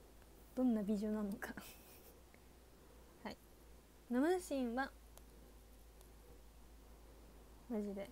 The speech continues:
より注意引きあります。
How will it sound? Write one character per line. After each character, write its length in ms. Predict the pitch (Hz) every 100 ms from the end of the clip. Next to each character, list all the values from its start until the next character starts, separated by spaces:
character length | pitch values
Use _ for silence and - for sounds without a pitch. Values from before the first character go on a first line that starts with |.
| - - - - - - - - - - - - - - - - - - - -
よ 80 | 220
り 120 | 247
注 140 | -
意 20 |
引 60 | 240 -
き 140 | - - - - - -
あ 60 |
り 100 | 208
ま 160 | 202 208
す。 240 | - -